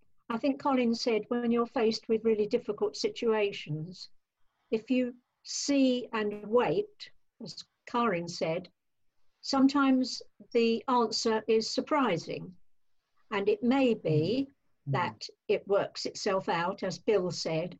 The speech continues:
Speaker 1: over your life of itself. It may lead you into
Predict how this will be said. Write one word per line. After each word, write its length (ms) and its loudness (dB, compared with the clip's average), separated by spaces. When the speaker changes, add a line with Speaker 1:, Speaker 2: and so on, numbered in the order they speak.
Speaker 1:
over 280 2
your 220 2
life 340 -2
of 200 -2
itself. 760 -4
It 120 -2
may 300 4
lead 440 4
you 360 0
into 640 2